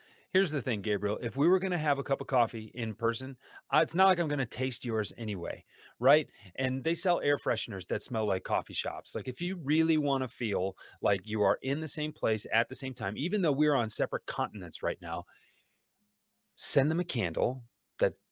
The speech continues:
t-, that smells like a coffee shop. Tell 'em to light it five minutes before your meeting. Tell 'em to show up ready with a cup of coffee, and you can have your virtual coffee together. Let's get real.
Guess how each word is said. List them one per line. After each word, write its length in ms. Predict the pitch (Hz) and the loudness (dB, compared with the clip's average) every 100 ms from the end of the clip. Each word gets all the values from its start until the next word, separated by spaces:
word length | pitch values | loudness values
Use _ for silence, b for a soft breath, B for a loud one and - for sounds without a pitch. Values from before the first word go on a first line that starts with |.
| - | -8
t-, 200 | 107 110 | -6 -2
that 240 | 107 104 | -2 -4
smells 300 | - 113 104 | 0 2 2
like 120 | 101 | -2
a 40 | - | -4
coffee 260 | 90 - | -4 -4
shop. 300 | - - 113 - | -4 -4 -4 -4
Tell 180 | 131 | 0
'em 120 | 160 151 | 0 0
to 100 | 156 | 0
light 380 | 117 101 101 | 4 4 4
it 160 | 131 139 | 0 -4
five 320 | - 180 170 | 4 4 4
minutes 220 | 110 110 | -2 -4
before 340 | - 104 - 92 | -6 -4 -2 -2
your 100 | 113 | -4
meeting. 400 | 95 76 117 131 | -6 -8 -8 -10
Tell 140 | 127 | -4
'em 100 | 143 135 | -2 -2
to 40 | |
show 320 | 113 147 156 | 0 0 4
up 160 | 127 135 | 4 2
ready 440 | 107 110 95 110 147 | 2 4 4 0 -8
with 220 | 143 143 - | 0 0 2
a 40 | |
cup 180 | - 107 | -2 -4
of 40 | |
coffee, 460 | - 78 - 131 147 B B - | -6 -8 -6 -10 -10 B B -2
and 140 | 165 | 0
you 80 | 170 | 0
can 120 | 180 | 0
have 220 | 131 127 | 2 2
your 100 | 131 | 0
virtual 320 | 101 107 - 110 | -2 -2 -2 -2
coffee 320 | 92 92 - | -4 -4 -8
together. 480 | - - 73 - - B B B B B B B _ _ _ | -10 -6 -6 -6 -14 B B B B B B B _ _ _
Let's 160 | 175 - | 4 6
get 180 | 196 | 6
real. 320 | 113 92 78 | 6 2 2